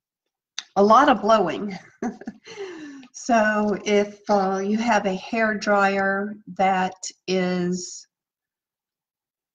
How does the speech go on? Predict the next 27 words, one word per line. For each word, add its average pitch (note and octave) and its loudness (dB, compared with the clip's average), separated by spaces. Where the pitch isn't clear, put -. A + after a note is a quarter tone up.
um, G3+ -2
has G3+ 4
a F3+ 0
cool C4 4
element B3 6
on A#3+ 4
it B3+ 2
instead G3+ 2
of F#3 0
just - -6
a F#3 0
warm G3+ 2
or F3+ 0
hot, - 0
that F3+ 4
would F3+ 0
help F#3+ -4
a E3 0
great D#3+ -2
deal. D3+ -2
If G3 0
not, A3 6
it - -2
can G#3 2
be G#3 2
done G3+ 0
by F#3 2